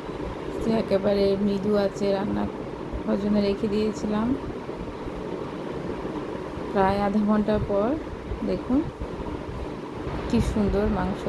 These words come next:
আমি দুটো খুন্তি দিয়ে দেখছি মাংস হয়ে গেছে।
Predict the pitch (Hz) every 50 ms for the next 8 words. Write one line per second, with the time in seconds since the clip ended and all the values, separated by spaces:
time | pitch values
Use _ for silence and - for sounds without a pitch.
0 | 202 202 196 202 202 196 - - 214 208 110 - - - 226 226 214 214 220 -
1 | - - - - - - - - - - 226 220 208 - 196 185 202 214 226 226
2 | 208 214 - - - - - - - - - - - - - - - 269 320 370
3 | - - - - 214 208 196 196 190 - - 214 196 190 208 202 196 196 190 190
4 | 190 - - -